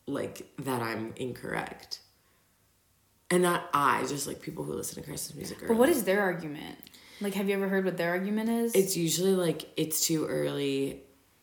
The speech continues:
Speaker 1: Like, what is, Christmas is celebrating, like, the incarnation, like, Jesus being here, and, like,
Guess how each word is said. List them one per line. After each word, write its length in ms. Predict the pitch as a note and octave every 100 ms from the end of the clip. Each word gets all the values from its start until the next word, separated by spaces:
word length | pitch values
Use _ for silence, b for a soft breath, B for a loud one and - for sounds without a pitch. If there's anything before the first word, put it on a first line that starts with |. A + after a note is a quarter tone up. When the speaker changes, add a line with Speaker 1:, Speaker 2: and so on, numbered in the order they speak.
| _ _ _ _ _ _ _ -
Speaker 1:
Like, 180 | D3+ D3+
what 260 | C#3+ C#3+ C#3+
is, 140 | C#3+
Christmas 460 | - E3+ E3+ F3+ E3+
is 120 | D#3+
celebrating, 680 | D3+ C#3+ C#3 C#3 C#3+ C3+ C3+
like, 240 | B2+ -
the 120 | - C#3+
incarnation, 720 | C#3 C#3 C3 B2+ C3 C3+ B2
like, 180 | - -
Jesus 340 | C#3 C3+ C3
being 300 | - C3 -
here, 300 | - A#1+ -
and, 140 | - -
like, 240 | B1 -